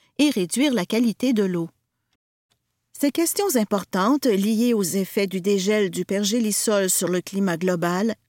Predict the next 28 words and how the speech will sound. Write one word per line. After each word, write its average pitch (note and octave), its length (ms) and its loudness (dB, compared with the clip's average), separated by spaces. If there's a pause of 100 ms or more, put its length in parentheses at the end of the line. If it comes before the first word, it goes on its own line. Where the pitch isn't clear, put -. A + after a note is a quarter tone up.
(180)
la A3 160 0
qualité C4 460 0
de G#3 100 2
l'eau G3 320 0 (120)
et C4 140 2
les G#3 240 0
écosystèmes A#3+ 800 0 (420)
s'ajoutent E4+ 580 2 (100)
aux A#3 100 4
préoccupations A#3+ 1040 0
concernant B3 560 2
la G#3 100 0
viabilité G#3 800 0
des F#3+ 220 0
infrastructures A#3 920 -2 (200)
et C4 80 2
les C4+ 140 2
conséquences D4 680 -2
multiples A3 640 -2
du F3+ 160 -6
dégel G#3+ 480 0
pour F3 160 -8
la D3+ 100 -2
sécurité A#3 640 -2
publique A3 500 -4
dans G#3 180 0
le F#3+ 80 -2
Nord. E3 500 -4